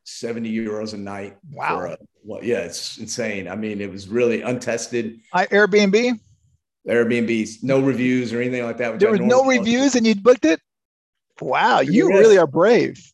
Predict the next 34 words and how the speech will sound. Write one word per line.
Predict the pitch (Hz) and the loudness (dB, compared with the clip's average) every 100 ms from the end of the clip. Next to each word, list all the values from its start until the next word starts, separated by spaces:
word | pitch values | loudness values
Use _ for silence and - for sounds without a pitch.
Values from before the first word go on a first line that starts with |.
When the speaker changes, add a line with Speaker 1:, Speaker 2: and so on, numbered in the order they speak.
| _ _ | _ _
Speaker 1:
It | 107 | -6
worked | 117 117 | -4 -2
out. | 123 123 113 - 120 | -4 -2 -4 -6 -4
It | |
worked | 123 135 135 | -2 0 0
out, | 160 156 127 | 0 0 -2
man, | 135 139 | -6 -6
because | 127 139 127 - - _ _ _ _ 147 - | -4 -4 -4 -8 -20 _ _ _ _ -20 -16
when, | 113 135 135 131 123 | -6 -2 -2 -4 -6
uh, | 117 113 110 104 107 | -8 -8 -6 -8 -6
I | 127 | -6
was | 123 | -6
supposed | 113 143 139 | -4 -4 -4
to | 123 | -6
leave | 139 156 139 113 - _ | -4 -2 -2 -6 -12 _
the | - - - | -18 -12 -6
Airbnb | 139 131 120 143 170 | -4 -4 -8 -6 -6
on | 135 | -8
Sunday. | - 170 151 120 | -6 -6 -4 -6
So | 117 120 | -6 -10
when | 117 | -10
I | |
tested | 110 139 123 110 | -6 -6 -6 -12
positive, | - 151 160 120 110 | -10 -6 -6 -6 -8
I | |
was | 107 | -6
like, | 113 110 | -8 -6
"Oh, | 120 127 113 | -8 -8 -6
where | 117 127 | -6 -6
am | 120 | -6
I | |
gonna | 113 107 | -8 -8
stay? | - 147 143 143 131 - | -6 -4 0 0 -2 -8
Speaker 2:
Right. | 151 226 | -10 -10